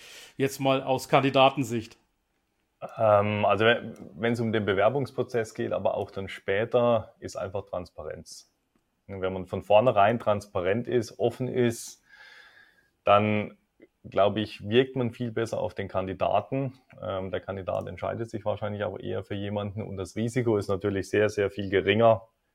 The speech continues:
Speaker 2: dass er dann in der Probezeit oder sie dann in der Probezeit wieder abspringt. Ähm, weil man einfach nicht, wie ich es vorhin genannt habe, diese schön verpackte,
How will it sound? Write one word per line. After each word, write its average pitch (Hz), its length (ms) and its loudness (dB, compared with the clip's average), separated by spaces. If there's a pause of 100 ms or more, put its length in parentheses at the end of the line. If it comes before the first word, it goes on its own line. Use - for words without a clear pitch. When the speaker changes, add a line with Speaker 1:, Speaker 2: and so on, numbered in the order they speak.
(260)
Speaker 2:
dass 95 160 0
er 92 180 0
dann 95 160 0
in 95 140 -8
der 92 80 -4
Probezeit 98 680 -2
oder 90 160 -6
sie 101 220 -8
dann 95 160 -4
in 92 100 -6
der 92 60 -2
Probezeit 92 520 -4
wieder 90 220 -10
abspringt. - 640 -12 (380)
Ähm, 82 360 -8 (120)
weil 85 140 -6
man 90 180 -4
einfach 95 320 -2
nicht, 113 400 -2 (960)
wie 98 140 -4
ich 95 80 -6
es - 20 -16
vorhin 95 220 4
genannt 95 320 2
habe, 101 260 6
diese 95 320 -2
schön 104 240 0
verpackte, 107 840 6